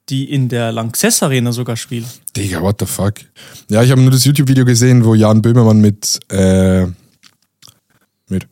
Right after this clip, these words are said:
Speaker 2: Herbert Grönemeyer, er spielt in
Speaker 1: <laughs>
Speaker 2: Bochum. Das hab ich gesehen. Das ist ja eigentlich auch krass. Das Herbert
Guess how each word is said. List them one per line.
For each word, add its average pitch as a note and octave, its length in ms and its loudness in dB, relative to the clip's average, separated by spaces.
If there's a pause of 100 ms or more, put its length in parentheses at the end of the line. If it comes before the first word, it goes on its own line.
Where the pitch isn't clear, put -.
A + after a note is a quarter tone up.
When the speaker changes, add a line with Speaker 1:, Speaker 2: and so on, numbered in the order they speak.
Speaker 2:
Herbert A#3 760 0
Grönemeyer, B3+ 520 0 (680)
er A2+ 100 0
spielt A#2 520 -2 (160)
in G2+ 360 2
Speaker 1:
<laughs> - 80 -18
Speaker 2:
Bochum. G3+ 720 2 (920)
Das A#2+ 140 2
hab G#2+ 100 0
ich G2 100 -2
gesehen. F#2 360 0
Das - 60 -8
ist - 60 -4
ja A2+ 60 0
eigentlich A#2+ 160 -4
auch B2+ 180 -2
krass. - 440 0 (160)
Das - 80 -10
Herbert A2 280 2